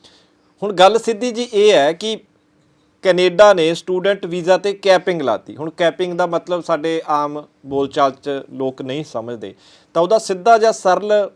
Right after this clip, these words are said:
ਮਤਲਬ, ਤਰੀਕੇ ਦੇ ਨਾਲ ਸਮਝਾਉਣ ਦੀ ਗੱਲ ਇਹੀ ਹੈ ਕਿ ਕੈਪਿੰਗ ਦਾ ਇਹ ਮਤਲਬ ਹੁੰਦਾ ਕਿ ਕਿਸੇ ਚੀਜ਼ ਨੂੰ ਤੁਸੀਂ ਲਿਮਟ ਦੇ ਵਿੱਚ ਕਰਤਾ, ਵੀ ਹੁਣ ਤੱਕ ਖੁੱਲ੍ਹਾ ਸੀ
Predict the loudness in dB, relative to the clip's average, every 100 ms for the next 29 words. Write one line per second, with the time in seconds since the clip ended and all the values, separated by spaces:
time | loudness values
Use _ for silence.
0 | _ -10 -6 -6 -8 _ -4 -2 -2 -4
1 | -2 0 0 0 -6 0 0 0 -2 -2
2 | -2 -2 -4 0 0 0 -4 -10 -12 _
3 | _ _ -2 2 4 2 0 4 4 4
4 | 2 0 -2 -2 0 0 0 -4 -12 _
5 | _ _ -8 -2 -2 -2 -8 -8 -8 -10
6 | -12 -6 -4 -2 0 2 0 0 -6 -6
7 | -6 -12 -18 _ _ _ -10 -6 -2 -2
8 | -4 -4 0 4 4 2